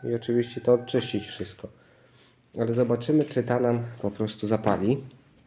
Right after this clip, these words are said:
Nie pamiętam, czy to jest w ogóle paliwo. Dobra. Coś tam słychać, że się delikatnie buja.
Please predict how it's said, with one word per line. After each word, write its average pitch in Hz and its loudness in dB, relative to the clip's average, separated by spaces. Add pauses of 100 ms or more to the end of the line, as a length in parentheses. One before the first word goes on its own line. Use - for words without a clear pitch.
(640)
Nie 113 0
pamiętam, 101 2
czy - -12
to 101 0
jest 95 0
w 107 6
ogóle 101 4
paliwo. 107 2 (2500)
Dobra. 113 -6 (2250)
Coś 139 4
tam 151 4
słychać, 135 6
że 123 2
się - -2
delikatnie 120 4
buja. 131 -2